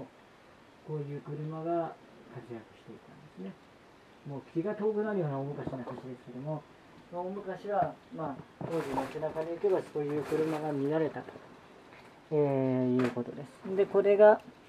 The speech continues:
まあ、そういう車でして、ここにこう飾られてるっていうかね、部分でね、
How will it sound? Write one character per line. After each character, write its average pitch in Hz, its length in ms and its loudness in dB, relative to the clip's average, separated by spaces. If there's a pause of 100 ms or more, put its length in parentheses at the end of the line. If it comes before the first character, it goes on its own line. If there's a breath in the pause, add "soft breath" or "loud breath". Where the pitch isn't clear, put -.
(340)
ま 175 80 4
あ、 156 100 2
そ 160 120 6
う 156 40 10
い 151 160 6
う 143 60 0
車 151 340 4
で 156 100 2
し - 120 -14
て、 202 240 8 (540 loud breath)
こ 175 120 6
こ 190 160 12
に 190 160 12
こ 180 220 8
う 165 100 6
飾 175 320 12
ら 175 120 12
れ 175 100 10
て 170 120 6
る 170 80 6
っ 165 40 4
て 139 160 0
い 123 60 6
う - 20 -2
か 135 140 -2
ね、 180 220 0
部 165 140 0
分 131 240 2
で 135 100 0
ね、 190 200 2